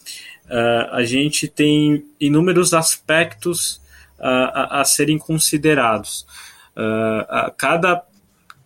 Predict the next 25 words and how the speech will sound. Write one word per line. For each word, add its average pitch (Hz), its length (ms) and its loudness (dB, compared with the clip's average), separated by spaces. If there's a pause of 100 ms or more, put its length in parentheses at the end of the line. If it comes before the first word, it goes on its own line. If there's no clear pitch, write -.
(160)
cada, 180 380 0
ah, 127 840 2
cada 156 280 0
grupo, 139 640 0 (280)
é, 110 440 -4
existente 127 920 -2 (120)
e 120 100 -2
mapeado 120 580 -2
pelo 117 240 -6
gru-, 113 440 -6
pelo 110 400 -4
Mitre 113 320 -4
Attack, 131 520 -4 (360)
ele 123 160 -2
tem 143 180 0
o 180 60 0
seu 180 200 0
foco 170 720 -2 (240)
e 131 80 -2
seu 151 280 2
direcionamento. 151 1080 0 (800)
Então 127 220 -2
temos 147 300 0
grupos 123 560 0
como, 113 600 -2